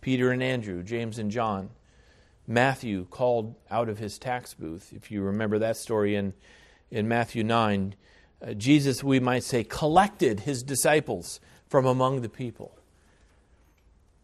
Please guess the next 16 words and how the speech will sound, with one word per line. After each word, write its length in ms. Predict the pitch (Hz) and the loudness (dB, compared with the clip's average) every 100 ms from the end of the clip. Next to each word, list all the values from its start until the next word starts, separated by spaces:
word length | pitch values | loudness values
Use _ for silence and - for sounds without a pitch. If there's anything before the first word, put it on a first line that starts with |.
| - | -14
And 140 | 113 | -6
the 40 | 117 | -6
point 520 | - 202 190 160 165 - - - - - - | 0 4 6 6 2 -10 -20 -20 -20 -14 -6
in 140 | 127 | 0
this 400 | 147 143 - - - - _ _ _ _ _ _ | 2 2 -2 -10 -18 -20 _ _ _ _ _ _
first 340 | 180 175 - | 6 6 6
day 160 | 156 151 | 6 8
of 120 | 135 | 8
the 100 | 127 | 4
year 520 | 117 127 120 110 104 - | 2 4 6 6 2 -2
is 180 | 101 - | -4 -2
that 180 | 107 | -2
he 200 | 110 147 | -2 -4
is 120 | 135 - | -6 -6
calling 500 | - 131 123 110 101 | -4 -2 -2 -4 -6
you. 500 | 107 143 117 78 | -2 0 0 -4